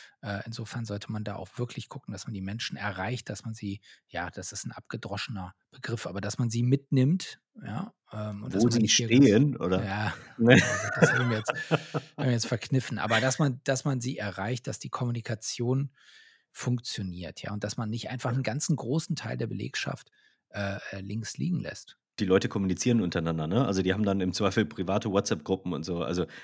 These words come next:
Speaker 2: da wird auf jeden Fall kommuniziert und man kann sich als Arbeitgeber entscheiden: „Will ich mitkommunizieren oder nicht? Oder will ich, dass meine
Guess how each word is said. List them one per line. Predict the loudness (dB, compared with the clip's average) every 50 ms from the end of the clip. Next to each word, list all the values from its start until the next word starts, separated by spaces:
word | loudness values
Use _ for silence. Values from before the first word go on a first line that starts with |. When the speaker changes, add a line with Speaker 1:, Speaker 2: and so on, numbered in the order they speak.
| -8 -4
Speaker 2:
da | -2 0 2
wird | 2 4 4
auf | 2 2 2
jeden | 0 0 0 -2
Fall | -2 0 0 2
kommuniziert | 4 6 8 8 8 8 6 6 4 4 4 4 2
und | -2 0
man | 0 0
kann | 0 0 0
sich | 2 2
als | 0 0 -2
Arbeitgeber | -2 -2 -2 -2 -2 -2 -2 0 0 0 -2
entscheiden: | -4 -6 -4 -2 0 0 2 2 0 -2 -2
„Will | -4 -4
ich | -2 0
mitkommunizieren | 0 2 2 4 2 4 4 2 2 0 0 0 0 0
oder | 0 2 4
nicht? | 4 4 4 2 0
Oder | -4 -4 -4
will | -2 -4
ich, | -4 -4
dass | -6 -6 -2
meine | -2 0 0 0 -2